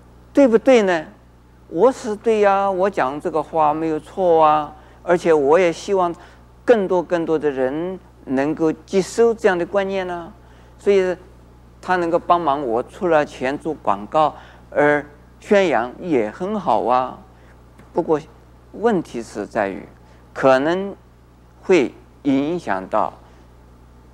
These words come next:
许多的听众啊，认为圣严法师可能是这一家公司里边的投资人，或者可能呢，这家公司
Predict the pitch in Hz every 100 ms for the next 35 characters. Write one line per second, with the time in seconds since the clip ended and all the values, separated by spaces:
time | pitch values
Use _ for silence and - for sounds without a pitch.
0 | - - - - 135 - 156 135 - -
1 | 185 160 180 120 87 - - - - -
2 | - - - - - - - - - -
3 | - 165 165 131 110 - - - - 185
4 | 139 107 135 - 85 - - 110 - -
5 | - - 117 113 120 170 - 151 139 147
6 | 139 127 120 - 139 135 - 127 104 82
7 | - 101 104 98 - - 123 208 170 156
8 | - - _ _ - - - - 233 208
9 | 160 - 135 123 160 160 - - _ _
10 | _ - 196 175 151 139 147 151 147 143